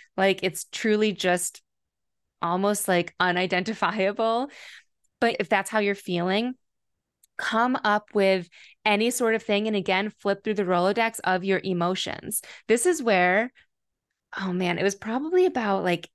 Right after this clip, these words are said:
eight months ago, I did a podcast episode with the Recovery Box. And I got, if you're watching this on YouTube, I got these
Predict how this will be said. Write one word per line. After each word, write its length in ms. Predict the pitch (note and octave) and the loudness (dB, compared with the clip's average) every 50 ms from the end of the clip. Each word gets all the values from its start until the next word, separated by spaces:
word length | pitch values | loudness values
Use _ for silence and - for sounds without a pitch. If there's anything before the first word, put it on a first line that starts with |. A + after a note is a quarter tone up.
| _ _ _ _ _ _ _ _ _ _ _ _ _ _ _ - A3 | _ _ _ _ _ _ _ _ _ _ _ _ _ _ _ -6 -2
eight 280 | A#3+ C4+ C#4+ - - - | 0 0 0 0 -2 -4
months 320 | A#3 G#3 G3+ F#3+ F#3+ - | -2 -2 0 -2 0 -2
ago, 480 | G#3 - F#3+ E3 - - - - G#3 - - - - - - - - - | -2 0 0 -2 -2 -4 -6 -8 -8 -10 -16 -20 -18 -18 -18 -12 -6 -2
I 200 | G#3+ G#3+ G#3 G3 | 2 2 2 2
did 400 | - G#3+ G#3 A3 A3+ A#3+ B3+ C4 | 4 4 4 6 6 4 4 2
a 160 | - B3+ B3 | 0 -2 -4
podcast 540 | - A#3+ G3+ F#3+ F#3+ - B3 G#3+ G#3+ - - | -2 -2 -2 -2 -2 -2 -2 -4 -4 -2 -4
episode 600 | - F3+ - F3 F3 - - F3 F3 F3 F3 F3 - | -6 -4 -2 -4 -4 0 2 2 4 4 4 2 0
with 280 | - F3+ F#3 F3 D#3+ - - | 0 0 0 0 0 -4 -6
the 180 | E3+ G3+ F#3+ E3+ | -2 0 0 2
Recovery 580 | F3+ F3 - - F3+ E3+ D#3+ F3+ G#3 A#3 B3+ | 0 -2 -2 -4 -4 -4 -2 0 0 0 0
Box. 500 | B3+ C#4+ C#4+ D4+ D#4+ G4 G4 - - - - _ _ _ - - - - - - _ - A#3 | 0 0 2 2 0 0 -2 -6 -12 -16 -16 _ _ _ -20 -20 -20 -20 -20 -20 _ -2 0
And 580 | A#3 A3 G#3+ G#3 G#3 G#3 G3+ G3+ G3 G3 F#3+ - - _ _ _ _ - | 2 4 4 4 4 2 2 2 0 -2 -4 -8 -14 _ _ _ _ -4
I 760 | G3+ G3 F#3+ F#3+ F#3+ F#3+ G3 G3+ G3+ G3+ G3+ G3+ G3+ G3+ - _ _ _ _ _ _ - - - _ - | -2 0 2 2 2 2 2 2 2 2 2 0 -2 -4 -6 _ _ _ _ _ _ -20 -20 -18 _ -2
got, 380 | A3+ A3 A3 G#3 G3+ G3 - G#3 | 0 2 2 4 2 2 2 0
if 120 | G3+ - | -2 0
you're 100 | G#3+ G#3 | 0 2
watching 440 | G3+ G3 G#3 - - D4 C#4 C4+ A#3+ | 2 2 0 0 -2 -4 -4 -2 -2
this 200 | G#3 G3 F#3+ - | -2 -2 -2 -2
on 180 | - F3+ F3+ F3+ | -4 -4 -2 -2
YouTube, 600 | F#3 F3 F3+ F#3 F3 - - F3 D#3 D#3+ D#3+ D#3 _ _ - - - - - - - | -2 0 0 -2 -2 0 0 0 0 0 0 -4 _ _ -20 -18 -18 -18 -18 -14 -4
I 480 | - G#3 G3+ G3 F#3+ F#3 F#3+ F#3+ - - | -2 0 2 2 4 2 2 2 0 -2
got 280 | - G#3 F#3+ G#3 G#3 - | -2 0 0 0 -2 -2
these 280 | - A#3 A3 A3 - | -4 -2 0 0 -2